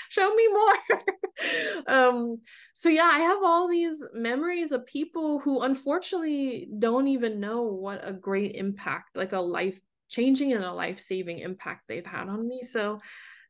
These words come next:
I, I really try to encourage students, but everyone in my life, to just reflect on those moments of these,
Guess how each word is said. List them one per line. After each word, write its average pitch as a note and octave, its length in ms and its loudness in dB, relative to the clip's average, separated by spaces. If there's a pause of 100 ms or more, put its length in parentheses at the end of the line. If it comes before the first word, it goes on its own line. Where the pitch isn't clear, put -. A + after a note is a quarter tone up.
(140)
I, A#3+ 300 -4 (500)
I C4 220 0
really D#4 400 0
try D4 200 -2
to C#4 120 0
encourage A#3 760 -2
students, B3 540 -4
but - 160 -4
everyone A#3+ 540 -2
in G3+ 100 -2
my F3+ 160 -8
life, G3+ 360 -6
to G3+ 120 -10
just F#3+ 320 -10
reflect F3 540 -8
on B3 160 -6
those F3+ 200 -4
moments G#3 540 -6
of F#3+ 160 -8 (180)
these, G3+ 340 -10